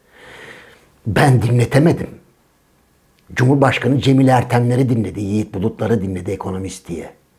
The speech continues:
Ne anlıyorlarsa ekonomiden. Ekonomiyle ilgili bildikleri neyse, diploma mı? Yetmiyor vallahi.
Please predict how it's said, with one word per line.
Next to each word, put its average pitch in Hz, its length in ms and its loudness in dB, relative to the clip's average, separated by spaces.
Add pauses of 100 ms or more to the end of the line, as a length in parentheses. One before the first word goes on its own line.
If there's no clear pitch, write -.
(140)
Ne 131 120 2
anlıyorlarsa 107 600 -2
ekonomiden. 92 500 -4 (1120)
Ekonomiyle 107 460 0
ilgili 95 340 -4
bildikleri 98 460 -6
neyse, 104 340 -2
diploma 180 360 4
mı? 85 180 -4 (640)
Yetmiyor 95 520 -4
vallahi. 76 380 -12